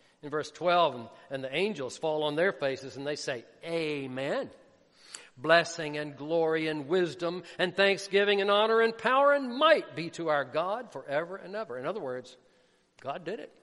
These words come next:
Yes, God is the Savior. He sent them out. Well, here's the question.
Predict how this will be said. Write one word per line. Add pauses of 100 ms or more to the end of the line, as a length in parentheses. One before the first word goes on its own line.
(580)
Yes, (440)
God
is
the
Savior. (440)
He
sent
them
out. (1080)
Well, (360)
here's
the
question.